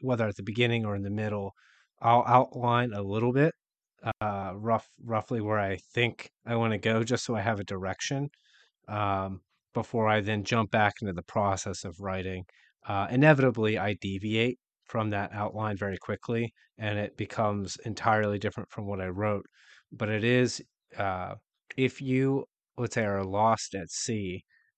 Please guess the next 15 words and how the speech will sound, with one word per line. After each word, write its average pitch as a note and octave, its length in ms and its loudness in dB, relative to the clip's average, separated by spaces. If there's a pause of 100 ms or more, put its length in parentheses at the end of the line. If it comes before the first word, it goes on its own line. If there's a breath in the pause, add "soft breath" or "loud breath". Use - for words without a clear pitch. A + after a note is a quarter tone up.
(140)
and A2 180 -2
you G#2+ 100 -2
don't A#2+ 240 0
have A2+ 220 0
a G#2 100 -2
firm A2+ 460 2
direction, G2 760 -2 (480)
you'll A2 380 0
just G#2 260 -2
go G#2+ 240 0
in G2 60 -4
circles G2 560 -4
and F#2 160 -4
never F#2+ 560 0
hit G2+ 140 -6